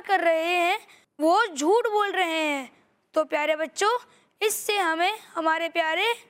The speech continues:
نبی صلی اللہ علیہ وآلہ وسلم کی یہ شان معلوم ہوئی کہ آپ قیامت کے دن سب پر گواہ بنا کر لائے جائیں گے۔ صلو علی الحبیب صلی اللہ تعالی علی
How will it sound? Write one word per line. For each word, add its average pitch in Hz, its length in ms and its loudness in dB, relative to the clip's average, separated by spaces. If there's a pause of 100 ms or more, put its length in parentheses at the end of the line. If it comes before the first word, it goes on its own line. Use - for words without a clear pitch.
(160)
نبی 330 320 0
صلی 320 260 -2
اللہ 339 360 0
علیہ 370 180 0
وآلہ 320 240 -2
وسلم 330 460 -2
کی 349 100 -4
یہ 330 340 0
شان 359 400 -2
معلوم 339 400 0
ہوئی 370 200 2 (380)
کہ 359 160 0 (120)
آپ 359 380 2
قیامت 349 460 0
کے 415 120 -2
دن 349 180 0 (280)
سب 381 280 -2 (260)
پر 381 200 0 (280)
گواہ 339 400 2 (360)
بنا 320 340 0 (100)
کر 370 260 0
لائے 339 320 0
جائیں 302 380 -4
گے۔ 339 380 2 (480)
صلو 330 480 0
علی 381 100 2
الحبیب 349 600 0 (260)
صلی 339 260 -2
اللہ 330 280 -2
تعالی 302 260 -2
علی 285 240 -4